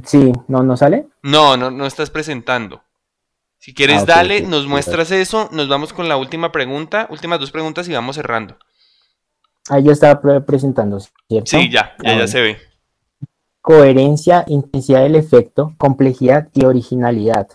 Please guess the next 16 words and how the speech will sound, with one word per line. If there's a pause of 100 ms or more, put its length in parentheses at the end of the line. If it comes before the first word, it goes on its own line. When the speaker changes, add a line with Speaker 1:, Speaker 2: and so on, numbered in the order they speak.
(140)
Speaker 1:
Mm, (120)
y
con
esto
quiero
mostrar
el, (360)
el
cambio
de
paso
y
transformación (120)
de
Judy, (260)
¿no?